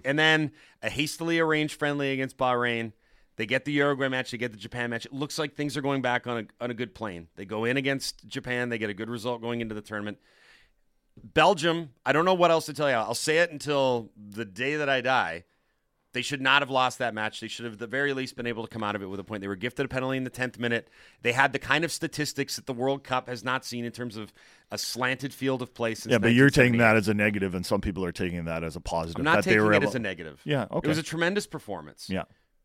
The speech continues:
Speaker 2: But in hindsight, it was an opportunity blown.
Speaker 1: Mm-hmm.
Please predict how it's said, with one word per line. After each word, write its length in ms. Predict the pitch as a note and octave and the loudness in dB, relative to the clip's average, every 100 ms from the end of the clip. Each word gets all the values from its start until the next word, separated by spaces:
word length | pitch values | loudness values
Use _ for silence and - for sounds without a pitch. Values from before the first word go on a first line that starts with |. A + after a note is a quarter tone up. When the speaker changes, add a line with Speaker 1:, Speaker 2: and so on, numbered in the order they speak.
| - | -10
Speaker 2:
But 480 | A#2 D3+ C#3 B2 - _ _ _ _ | 4 6 6 2 -6 _ _ _ _
in 140 | C3+ C#3 | -2 -2
hindsight, 800 | C3 D3+ E3+ - E2+ G2 - - _ _ _ _ - | 0 -2 -2 -6 -8 -8 -14 -20 _ _ _ _ -8
it 40 | C3 | -6
was 120 | C3+ | -2
an 80 | C#3 | 0
opportunity 540 | C3+ C#3+ C#3+ C#3+ C#3 | -2 -4 -4 -4 -4
blown. 360 | B2+ D#3+ C#3+ - | -2 -4 -4 -8
Speaker 1:
Mm-hmm. 200 | G2 F#2 | -8 -6